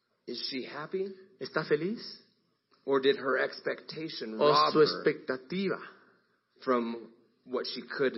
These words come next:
Speaker 1: appreciate?
Speaker 2: le robó de lo que ella podía ap-, apreciar?
Speaker 1: Sometimes,
Speaker 2: A veces,
Speaker 1: most times,
Speaker 2: muchas veces,
Speaker 1: our expectations of how things should be
Speaker 2: las expectativas de cómo las cosas deben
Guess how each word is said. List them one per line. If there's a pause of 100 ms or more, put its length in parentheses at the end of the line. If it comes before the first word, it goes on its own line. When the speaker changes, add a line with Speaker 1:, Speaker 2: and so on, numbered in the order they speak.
(120)
Speaker 1:
appreciate?
Speaker 2:
le
robó
de
lo
que
ella
podía
ap-,
apreciar? (280)
Speaker 1:
Sometimes, (180)
Speaker 2:
A
veces, (480)
Speaker 1:
most (180)
times,
Speaker 2:
muchas
veces, (320)
Speaker 1:
our
expectations
of
how
things (180)
should
be
Speaker 2:
las
expectativas
de
cómo
las
cosas
deben